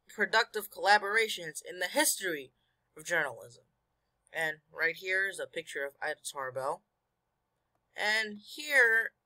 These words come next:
is Sam McClure. Oh, okay, and that is it for chapter thirty-six, called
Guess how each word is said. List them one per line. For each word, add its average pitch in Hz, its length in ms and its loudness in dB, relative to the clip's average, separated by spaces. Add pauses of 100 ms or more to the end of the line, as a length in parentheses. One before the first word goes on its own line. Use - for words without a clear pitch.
(140)
is 190 240 -6
Sam 175 540 -4 (500)
McClure. 147 760 -12 (3250)
Oh, 247 240 -8 (320)
okay, 254 340 4 (100)
and 208 240 0
that 269 260 10
is 233 320 0
it 254 460 4 (520)
for 233 240 4
chapter 247 460 4
thirty-six, 208 1200 0 (1700)
called 170 580 4